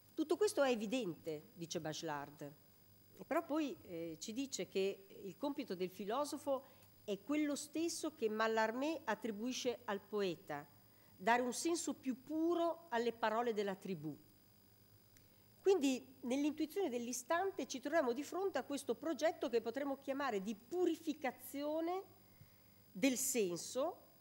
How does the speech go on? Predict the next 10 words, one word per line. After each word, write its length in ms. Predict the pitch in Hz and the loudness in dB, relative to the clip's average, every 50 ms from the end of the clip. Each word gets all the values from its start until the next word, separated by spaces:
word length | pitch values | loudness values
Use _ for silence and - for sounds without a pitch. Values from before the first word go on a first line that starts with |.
| - - - | -14 -6 -2
in 100 | 220 220 | -2 -2
riferimento 800 | 220 208 - 269 226 254 262 302 294 262 208 - - 185 180 180 | -2 -2 -2 -2 -2 0 2 2 2 0 -2 -4 -2 -2 -2 -2
in 120 | 185 165 | -2 -4
questo 280 | - 190 190 - 349 339 | -4 -6 -4 -4 -6 -2
caso 400 | - 226 185 160 160 170 214 269 | 0 0 0 0 0 -2 -2 -2
al 140 | 277 - | -4 -2
concetto 580 | - 277 294 320 311 - - 170 151 - - 233 | -2 0 0 0 2 2 0 -2 -2 -2 -4 -4
di 120 | 196 202 | -4 -4
tempo 300 | - 190 180 175 - 185 | -4 -4 -4 -2 -4 -6
durata. 680 | 165 170 170 165 151 135 135 139 - - 156 143 160 | -6 -6 -6 -6 -6 -6 -8 -10 -8 -8 -6 -6 -6